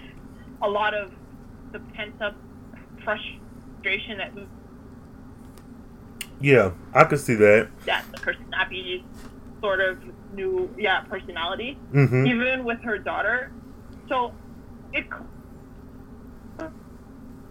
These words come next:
Speaker 1: especially after speaking with George and being able to vent with him and explain to him how she felt, because I could imagine being married to someone and being happy and loving your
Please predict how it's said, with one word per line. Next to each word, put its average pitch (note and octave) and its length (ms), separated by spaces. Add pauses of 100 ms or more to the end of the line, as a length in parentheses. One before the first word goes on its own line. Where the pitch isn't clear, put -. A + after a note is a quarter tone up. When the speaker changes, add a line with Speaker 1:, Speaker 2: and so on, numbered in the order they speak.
(580)
Speaker 1:
especially - 460
after G3+ 300 (160)
speaking A#3+ 380
with B3 100 (120)
George A#3 460
and G#3 120
being G3 240
able F#3+ 260
to G3+ 120
vent G3 440
with G3 180
him F#3+ 160
and - 120 (640)
explain G#3 440
to G#3+ 80
him F#3+ 420
how G3+ 200 (120)
she G#3+ 260
felt, F#3 300
because A#3+ 280 (480)
I C4 60
could F4+ 140
imagine A3+ 640 (540)
being A#3 260
married G3+ 360
to A#3 160
someone F#3+ 500
and G3+ 260
being A3 200
happy G#3 440
and F#3+ 180
loving F#3+ 360
your F#3 200